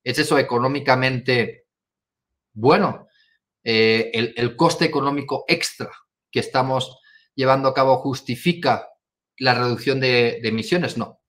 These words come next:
Entonces, si se, si se revirtiera la situación y volviéramos a una situación de mercado, el precio del azúcar, por ejemplo, bajaría a la mitad.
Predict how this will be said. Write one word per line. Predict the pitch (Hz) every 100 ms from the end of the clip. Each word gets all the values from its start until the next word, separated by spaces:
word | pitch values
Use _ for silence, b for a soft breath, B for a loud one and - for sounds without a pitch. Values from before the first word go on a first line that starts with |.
| _ _ _ _ _ -
Entonces, | 147 143 143
si | 147
se, | 143 135 127 - -
si | -
se | 123 127
revirtiera | 120 123 117 117 156 175
la | 175
situación | - 156 135 165 123 -
y | 139
volviéramos | 117 113 127 143 143
a | 123
una | 127
situación | 127 123 120 123
de | 120
mercado, | 117 - 139 117 -
el | 113
precio | 143 143
del | 147
azúcar, | 123 - - -
por | 110
ejemplo, | - 127 127
bajaría | 113 117 113
a |
la | 107
mitad. | 98 -